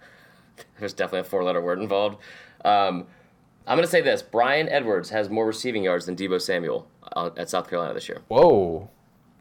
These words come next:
Speaker 1: Yeah.
Speaker 2: Bryan Edwards had a, like, a low-key big year last year. I
Speaker 1: Yeah,
Speaker 2: don't,
Speaker 1: and no
Speaker 2: I
Speaker 1: one
Speaker 2: didn't
Speaker 1: talked
Speaker 2: realize
Speaker 1: about
Speaker 2: that
Speaker 1: him.
Speaker 2: as much. Yeah.
Speaker 1: And, and then now with, like, the new, the new, uh, offensive system they're gonna be in under Brian McClendon, I th-, one, he's already got a built-in, like,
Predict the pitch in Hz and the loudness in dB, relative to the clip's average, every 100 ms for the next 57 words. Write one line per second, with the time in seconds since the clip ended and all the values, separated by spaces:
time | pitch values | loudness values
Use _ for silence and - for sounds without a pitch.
0 | _ 92 82 - _ _ _ - 294 302 | _ -4 -4 -10 _ _ _ -4 0 2
1 | 196 139 139 117 104 - 120 120 104 98 | 2 4 4 4 0 -4 2 2 2 -4
2 | 98 110 131 131 131 - 127 95 - 117 | 2 6 8 6 2 2 2 2 -2 -2
3 | 98 98 101 92 85 85 - 92 110 185 | -2 -4 -4 -4 -8 -8 -8 -2 2 4
4 | 165 135 135 147 170 - 233 180 135 120 | 4 2 4 4 6 6 4 6 8 8
5 | 113 104 98 90 - - - - 113 120 | 8 6 0 -2 -10 -14 -16 -8 4 4
6 | 98 175 165 - 165 160 147 175 175 165 | 6 2 0 0 2 2 2 0 0 -2
7 | 151 156 151 135 - 120 131 151 156 131 | 0 0 0 -2 -8 -6 -2 0 2 2
8 | 104 90 - 135 143 117 - 135 117 101 | 2 0 0 0 -2 -6 -6 -4 -2 0
9 | 98 98 95 92 95 101 95 - 107 123 | 0 0 0 -2 0 -2 -2 -4 -2 -4
10 | 123 - - _ _ _ _ - 151 - | -6 -18 -20 _ _ _ _ -4 -2 -4
11 | 135 170 170 143 143 151 139 135 123 113 | -2 2 2 2 2 2 2 0 0 -8
12 | 92 123 120 127 117 98 | 0 2 2 0 0 -2